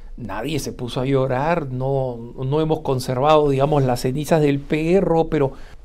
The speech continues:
comprendo perfectamente la sensibilidad de muchas personas que son honestamente católicas, que no son animalistas, que no creen que los animales tienen la misma dignidad de los seres humanos,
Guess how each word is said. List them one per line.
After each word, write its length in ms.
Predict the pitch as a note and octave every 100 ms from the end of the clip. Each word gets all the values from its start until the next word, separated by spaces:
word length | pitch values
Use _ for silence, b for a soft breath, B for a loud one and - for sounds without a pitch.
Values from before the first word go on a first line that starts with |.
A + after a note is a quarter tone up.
| -
comprendo 520 | - E3 D3+ C#4 C#4
perfectamente 640 | C#4 D3+ - C4 B3 B3+ C4
la 140 | A3+
sensibilidad 640 | D#3 D#3 C#3+ D#3+ D3 D3+ -
de 100 | F#3
muchas 300 | F#3+ - G#3+
personas 480 | G3+ F#3 B3+ G#3+ -
que 100 | C3+
son 220 | F3+ F3+
honestamente 920 | C#3+ C#3+ E3 D#3+ F3+ G3 F#3 F#3+ F#3+
católicas, 580 | G3 F#3+ F3+ D3+ D#3+ F#3 B B -
que 120 | - -
no 220 | A#2+ E3+
son 320 | F#3+ A3 G#3+
animalistas, 680 | G#3 G3+ G3 G3 D#3 - F#3
que 160 | F#3 C3+
no 280 | C3+ D#3+ G3+
creen 380 | - F#3 A#3+ G3+
que 100 | F#3
los 180 | E3
animales 420 | E3+ F3+ G3 G#3 F#3+
tienen 200 | G3+ F#3
la 80 |
misma 200 | F#3 G3+
dignidad 340 | F#3+ E3+ F3 F#3
de 60 |
los 160 | F3+ E3
seres 200 | F#3 F#3+
humanos, 380 | F#3 F#3+ F3+